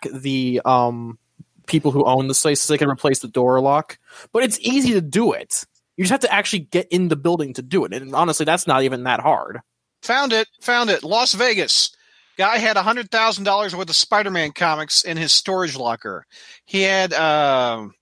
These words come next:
Speaker 2: uh, the entire run from issue one through one seventy,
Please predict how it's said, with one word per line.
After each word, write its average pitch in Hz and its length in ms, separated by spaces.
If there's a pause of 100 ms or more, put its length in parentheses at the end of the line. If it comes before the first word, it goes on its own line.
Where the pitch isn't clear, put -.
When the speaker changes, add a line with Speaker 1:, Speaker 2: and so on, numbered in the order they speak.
(1300)
Speaker 2:
uh, 185 200
the 185 140
entire 220 420
run 208 320
from 180 160
issue 175 280
one 185 520
through 180 240
one 175 260
seventy, 160 880